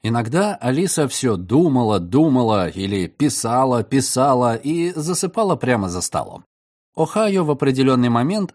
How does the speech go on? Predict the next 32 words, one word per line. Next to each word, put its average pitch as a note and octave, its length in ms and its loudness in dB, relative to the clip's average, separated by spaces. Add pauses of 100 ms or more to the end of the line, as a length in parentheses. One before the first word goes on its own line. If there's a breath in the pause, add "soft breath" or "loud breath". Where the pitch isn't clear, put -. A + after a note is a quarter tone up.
встряхнувшись C3 840 -4
всем F#2+ 340 -4
телом, F#3+ 420 0
выпрыгивал F3 640 0
из D#3+ 100 -2
окна. F#3+ 460 -4 (600)
В - 60 -8
самом G2+ 280 0
начале A2+ 440 0
Алиса F3 380 0
побаивалась, E3 680 -2
что - 320 -6
он G#2+ 220 0
не G#2 80 0
вернется, D3 640 -2 (320)
а - 180 -4
потом A#2+ 380 -2
заметила, A#2 600 0
что - 320 -6
он A2 260 -2
не A2 180 0
только G3+ 400 0
выучился A#2+ 580 0
прыгать G#2+ 400 -2
по G#2 120 2
стульям G2 440 0
и F#2+ 40 -2
табуретам, A2 600 0 (240)
самостоятельно A2+ 800 0
добираясь G2+ 500 0
до C3+ 140 0
берега, A2 460 -8